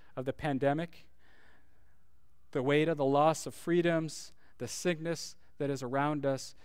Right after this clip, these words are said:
the uncertainty about the future, the lack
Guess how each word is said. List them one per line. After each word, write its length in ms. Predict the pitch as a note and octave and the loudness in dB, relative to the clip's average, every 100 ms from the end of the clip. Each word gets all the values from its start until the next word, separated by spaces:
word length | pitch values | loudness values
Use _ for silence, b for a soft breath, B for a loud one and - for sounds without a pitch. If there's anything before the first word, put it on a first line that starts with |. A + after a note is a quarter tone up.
| b b | b b
the 120 | C#3+ | -4
uncertainty 800 | - D3+ - - F3+ D#3+ - E3 | 0 -2 -2 -2 -2 -2 -2 2
about 320 | C#3+ C3 C3+ - | 2 4 2 0
the 60 | |
future, 560 | - E3 C#3+ - C3 C3 - - b b b b - | -4 -2 -2 -2 -4 -6 -14 -18 b b b b -2
the 80 | |
lack 540 | B2+ D3 E3+ F#3 - | 2 6 6 6 2